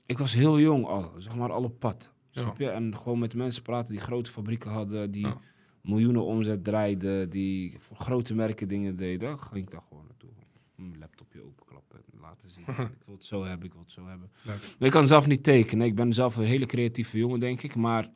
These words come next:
Speaker 1: ik kan het niet op papier zetten.
Speaker 2: Ja, maar je kan het wel aangeven.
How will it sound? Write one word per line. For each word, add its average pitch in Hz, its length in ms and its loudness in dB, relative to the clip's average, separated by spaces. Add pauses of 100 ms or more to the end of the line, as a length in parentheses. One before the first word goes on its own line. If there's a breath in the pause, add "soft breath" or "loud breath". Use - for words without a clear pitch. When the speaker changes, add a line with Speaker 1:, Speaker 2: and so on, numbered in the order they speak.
(120)
Speaker 1:
ik 113 100 -6
kan 127 140 -4
het 113 100 -2
niet 135 160 -4
op 113 100 -8
papier - 320 0
zetten. - 260 -8 (220)
Speaker 2:
Ja, - 100 -12
maar 110 300 -8
je - 20 0
kan 123 140 4
het 117 80 2
wel 123 100 4
aangeven. 113 400 0